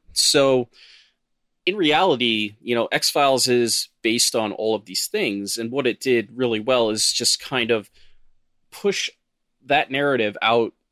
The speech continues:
into a wider public to the point where, like, I, it did affect a lot of people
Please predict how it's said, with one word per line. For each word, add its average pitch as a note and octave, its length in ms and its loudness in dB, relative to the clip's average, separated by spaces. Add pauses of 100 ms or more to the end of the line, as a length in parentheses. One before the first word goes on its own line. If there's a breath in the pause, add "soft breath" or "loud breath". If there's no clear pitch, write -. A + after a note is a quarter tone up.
(120)
into A#2+ 800 -2
a - 40 -2
wider A2 380 0
public A#2 480 -4
to - 140 -12
the A2 80 -10
point A2 280 -4
where, A2 220 -2
like, A#2+ 240 -2
I, A2+ 240 0 (380)
it C3+ 240 -6
did C#3+ 180 0
affect - 380 -2
a A#2+ 40 -2
lot G#2+ 220 -2
of G#2 140 -12
people G2+ 480 -4